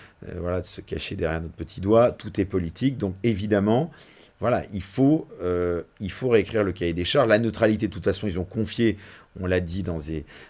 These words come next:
dans, dans deux, euh, sonores qu'on a réussi à se récupérer, euh,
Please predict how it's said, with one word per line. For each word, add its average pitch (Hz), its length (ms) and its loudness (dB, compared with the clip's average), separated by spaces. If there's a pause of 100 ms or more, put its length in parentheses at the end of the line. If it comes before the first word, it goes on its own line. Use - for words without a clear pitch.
(120)
dans, 82 180 -4 (320)
dans 80 180 -6
deux, 85 220 -4
euh, 78 800 -2
sonores 101 560 2
qu'on 87 160 -8
a 80 80 0
réussi 90 260 -2
à 90 40 -4
se - 100 -8
récupérer, 92 640 2
euh, 85 100 2